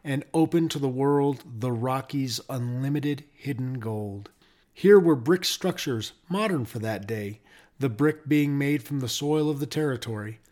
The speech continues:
a United States mint, a church, a school, a large warehouse, stores, and the home of the Rocky Mountain Daily News, which kept one partially in touch with the happenings in the faraway states.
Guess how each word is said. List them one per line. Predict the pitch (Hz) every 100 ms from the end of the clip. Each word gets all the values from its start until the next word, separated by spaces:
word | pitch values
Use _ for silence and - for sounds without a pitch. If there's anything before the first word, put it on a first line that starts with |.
| - - -
a | 160
United | 180 185 196 185
States | - 202 185 -
mint, | 180 190 135 - _ _ -
a |
church, | 143 - 165 135 - - - -
a |
school, | 143 - 165 160 127 104 - - - -
a |
large | 143 170 180 180 139
warehouse, | 151 175 156 139 110 104 - - - _ _
stores, | - - - 190 170 135 113 110 - -
and | 147
the | 143
home | - 170 180 180 180
of | 135 120
the | 127
Rocky | 131 147 - 175
Mountain | 147 143 - 143
Daily | 120 127 131 123
News, | 113 107 98 101 - _ _ -
which | 151 -
kept | 190 185
one | 170 170 160
partially | - 214 226 - 131 123
in | 120
touch | 147 143 -
with | 143
the | 156
happenings | 127 127 - 127 120 113
in | 131 123
the |
faraway | 113 131 123 123 175
states. | 160 - 78 69 -